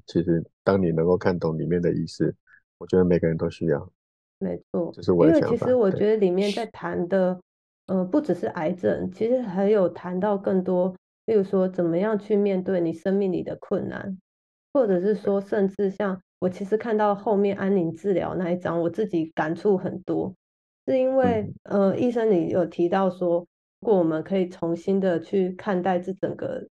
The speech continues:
Speaker 2: 例如说善终这件事情，然后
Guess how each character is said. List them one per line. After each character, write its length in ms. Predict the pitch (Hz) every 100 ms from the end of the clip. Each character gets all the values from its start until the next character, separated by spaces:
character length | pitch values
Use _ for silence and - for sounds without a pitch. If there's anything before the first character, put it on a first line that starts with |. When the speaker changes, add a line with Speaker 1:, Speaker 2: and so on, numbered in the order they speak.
| _ _
Speaker 2:
例 120 | 208
如 80 | 214
说 140 | 170 185
善 300 | - 180 160
终 260 | 165 160
这 140 | 165 160
件 200 | 156 -
事 180 | - 151
情， 260 | - - 190 _ _ _
然 140 | - 147
后 160 | 170